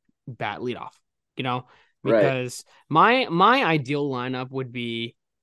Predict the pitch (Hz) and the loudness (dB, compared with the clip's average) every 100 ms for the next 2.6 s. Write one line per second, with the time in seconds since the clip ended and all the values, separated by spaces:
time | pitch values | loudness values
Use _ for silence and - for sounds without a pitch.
0 | _ _ _ _ _ _ 123 - _ _ | _ _ _ _ _ _ -14 -14 _ _
1 | 139 - _ _ 156 170 151 165 170 185 | -16 -16 _ _ -8 -8 -8 -6 -2 -2
2 | 180 185 185 208 226 - | 0 -6 -2 2 2 0